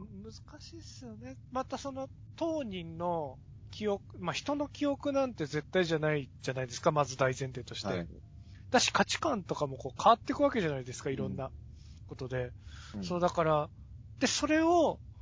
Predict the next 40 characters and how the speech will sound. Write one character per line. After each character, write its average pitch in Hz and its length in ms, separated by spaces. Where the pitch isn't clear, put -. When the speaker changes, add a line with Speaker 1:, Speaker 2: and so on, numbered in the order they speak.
Speaker 1:
え 165 200
っ - 40
と、 160 540
自 - 240
覚 277 360
し - 100
て 277 140
な 277 160
い 233 80
人 - 180
も 147 80
た 147 120
く - 80
さ 175 180
ん 165 80
い 170 80
る 165 880
わ 156 120
け 143 100
で 120 100
す - 120
よ 143 80
ね。 247 180
Speaker 2:
う - 80
ん 190 120
う 185 40
ん。 170 340
Speaker 1:
だ 208 80
か 190 120
ら、 165 160
そ 185 140
の、 185 160
正 302 540
し - 20
い - 80
こ 175 140
と 180 140
な 165 100
ん 143 80
て、 131 320